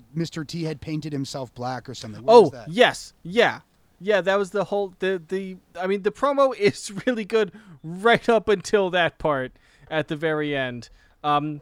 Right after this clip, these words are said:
Speaker 2: but he does, like, yeah, Piper does a good job of that, like, stream, stream of consciousness, sort of much like a scary drunk man outside of a bar trying to fight you.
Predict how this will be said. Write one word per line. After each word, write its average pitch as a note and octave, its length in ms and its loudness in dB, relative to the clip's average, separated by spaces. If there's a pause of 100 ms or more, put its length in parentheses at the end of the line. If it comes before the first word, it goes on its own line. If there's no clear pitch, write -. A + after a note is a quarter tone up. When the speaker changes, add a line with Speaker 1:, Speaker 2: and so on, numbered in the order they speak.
Speaker 2:
but F#3 160 0
he G3+ 220 -10
does, G3 340 0
like, F#3 180 -4
yeah, G#3 140 2
Piper G#3 320 -4
does G3 240 -2
a F#3 80 -6
good F#3 240 -2
job E3+ 320 -4
of D3 120 -20
that, D3 200 -8
like, C3 240 -8 (1080)
stream, E3 560 -6
stream F3 400 -6
of D3 120 -10
consciousness, D#3+ 840 -8 (520)
sort E3+ 200 -4
of C#3+ 80 -10 (160)
much D#3+ 320 -4
like D#3+ 520 -4
a D#3 420 -6 (480)
scary D#3+ 840 -6 (440)
drunk G3 360 -6
man B2+ 360 -4
outside C3+ 460 -2
of C3+ 80 -6
a C#3+ 60 -4
bar D3+ 360 4
trying D3+ 340 -4
to - 80 -14
fight F#3 300 -4
you. A2+ 280 -8